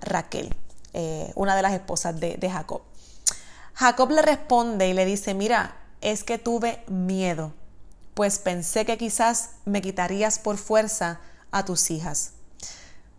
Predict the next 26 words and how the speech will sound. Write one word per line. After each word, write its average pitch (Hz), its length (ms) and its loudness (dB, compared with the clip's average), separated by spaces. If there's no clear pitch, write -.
Cuento 226 640 2
largo 190 500 4
corto, 254 500 2
al 196 200 0
final 190 520 -2
aclararon 185 640 2
cuentas, 190 640 0
hacen 214 400 0
un 240 160 -2
pacto, 190 640 0
Labán 185 480 4
se 202 160 2
despide 180 460 0
de 180 120 2
sus 202 320 0
hijas 185 580 0
y 190 160 -2
de 180 100 2
sus 190 180 0
nietos, 196 580 -2
y 233 140 0
Jacob 220 500 4
continúa 175 560 0
su 180 160 -2
camino. 170 480 -4
Entonces, 269 1120 4